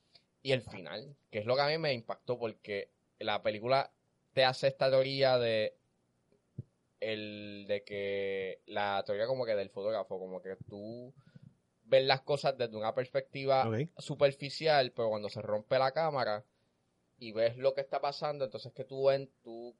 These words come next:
Speaker 1: caes en cuenta en los horrores y en la mierda que, que,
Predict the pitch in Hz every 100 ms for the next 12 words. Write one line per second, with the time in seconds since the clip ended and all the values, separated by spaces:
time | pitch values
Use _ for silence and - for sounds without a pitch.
0 | - 131 131 151 131 135 143 143 127 113
1 | 104 101 98 95 101 104 101 117 123 98
2 | 101 _ _ 107 101 101 101 123 131 127
3 | 113 104 98 98 95 - 95 92